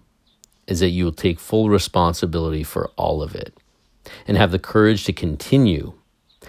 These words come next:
and to not just simply continue, but to live a brave and amazing life that helps this world regardless. You might get lots of enemies along the way. And let's face it,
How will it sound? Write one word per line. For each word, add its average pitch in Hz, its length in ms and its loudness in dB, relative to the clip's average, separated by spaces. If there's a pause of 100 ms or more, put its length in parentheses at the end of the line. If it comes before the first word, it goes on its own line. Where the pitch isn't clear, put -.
(100)
and 107 100 -2
to 113 80 4
not 117 300 6
just 107 220 0
simply 127 320 2
continue, 76 520 -4
but 80 260 -4
to 92 220 -4
live 87 400 2
a 82 40 -2
brave 90 720 0
and 92 120 -6
amazing 82 540 -2
life 76 580 -4
that 78 300 -4
helps 80 300 -8
this 82 240 -8
world - 460 -10 (320)
regardless. 76 1160 -6 (1400)
You 101 100 0
might 135 180 6
get 135 160 6
lots 107 220 4
of 92 100 2
enemies 92 340 4
along 82 280 2
the 80 100 0
way. 73 280 -4 (920)
And 87 100 -2
let's 90 180 0
face 80 300 -4
it, - 160 -6